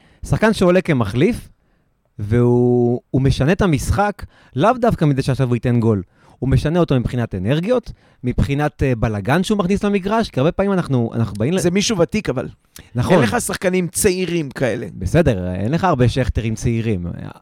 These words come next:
Speaker 1: אבל אתה
Speaker 2: לא,
Speaker 1: אני כאילו
Speaker 2: אה, שכטר כשהיה צעיר היה הרכב.
Speaker 1: נכון.
Speaker 2: זה מישהו שהוא בא ודרך, אה, חן עשה את זה
Speaker 1: חן עשה
Speaker 2: כמה
Speaker 1: את זה
Speaker 2: וכמה משחקים מאוד, מאוד יפה.
Speaker 1: רגע לפני שהוא נפצע, נכון,
Speaker 2: נכון.
Speaker 1: הוא עשה את זה נהדר,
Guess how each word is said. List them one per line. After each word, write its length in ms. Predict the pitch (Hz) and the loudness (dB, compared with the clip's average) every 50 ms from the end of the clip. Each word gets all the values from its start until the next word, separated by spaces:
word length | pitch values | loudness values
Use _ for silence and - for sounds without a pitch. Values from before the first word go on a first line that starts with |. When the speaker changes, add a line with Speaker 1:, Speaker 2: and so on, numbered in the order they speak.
| _ _ | _ _
Speaker 1:
אבל 300 | - 127 113 107 120 117 | -6 -4 0 0 2 0
אתה 300 | 117 - 117 113 113 117 117 - | 2 2 2 0 0 0 0 4
Speaker 2:
לא, 260 | 180 220 220 175 139 113 90 | 4 4 6 4 2 -2 -4
Speaker 1:
אני 120 | 123 127 - | -6 -6 0
כאילו 220 | - 190 202 220 | 0 2 2 2
Speaker 2:
אה, 60 | 208 | 4
שכטר 280 | 185 202 196 - 202 170 | 4 2 2 2 -2 -4
כשהיה 240 | - - 190 175 170 | 0 2 4 4 4
צעיר 400 | - - 165 165 208 247 196 170 | 2 2 2 2 2 2 2 2
היה 180 | - 170 170 | 2 4 2
הרכב. 360 | 165 147 - - 240 202 147 117 113 110 _ | 2 0 2 2 2 2 2 -2 -8 -12 _
Speaker 1:
נכון. 260 | 101 92 90 101 - | -8 -4 2 4 4
Speaker 2:
זה 60 | 156 | 4
מישהו 280 | 123 - 254 - 277 262 | 4 2 0 -2 -2 -4
שהוא 200 | - - 214 196 | -2 -4 -2 2
בא 120 | 214 240 226 | 2 2 4
ודרך, 220 | 220 214 240 214 - - 190 - - | 4 2 2 0 -2 -8 -6 -2 0
אה, 80 | 165 147 | 0 0
חן 300 | 113 113 - 311 330 320 | 0 2 2 2 4 4
עשה 300 | 277 190 - 196 180 156 | 2 2 2 2 2 2
את 80 | 156 131 | 2 0
זה 180 | 117 151 156 160 170 - 120 | 2 2 2 2 0 -2 -2
Speaker 1:
חן 160 | 113 127 156 | 2 4 4
עשה 180 | 160 - 185 196 | 4 6 4 4
Speaker 2:
כמה 100 | 202 208 | 6 6
Speaker 1:
את 40 | 196 | 4
זה 60 | 190 | 4
Speaker 2:
וכמה 160 | - 196 190 | 2 2 0
משחקים 540 | 196 196 - - - 175 160 - 196 185 180 | 2 0 -2 0 0 -2 -2 0 0 0 2
מאוד, 220 | 180 175 180 190 | 4 4 4 2
מאוד 280 | 196 185 180 180 196 196 | 2 2 2 2 4 4
יפה. 240 | 202 180 - - - - | 2 0 0 -6 -6 0
Speaker 1:
רגע 240 | 117 147 151 165 | 0 2 2 4
לפני 280 | 160 151 - - 151 139 | 2 2 2 2 2 4
שהוא 120 | 127 135 | 4 4
נפצע, 360 | 120 117 104 - - - 156 180 | 4 2 0 -2 0 2 2 2
נכון, 100 | 226 185 | 2 0
Speaker 2:
נכון. 240 | 139 - 135 120 | 0 0 0 0
Speaker 1:
הוא 80 | 107 151 | 0 -2
עשה 160 | 135 120 135 | 0 2 2
את 60 | 135 | 2
זה 80 | 127 131 | 4 4
נהדר, 480 | 117 113 107 104 104 135 185 233 254 | 4 4 2 4 4 4 4 2 0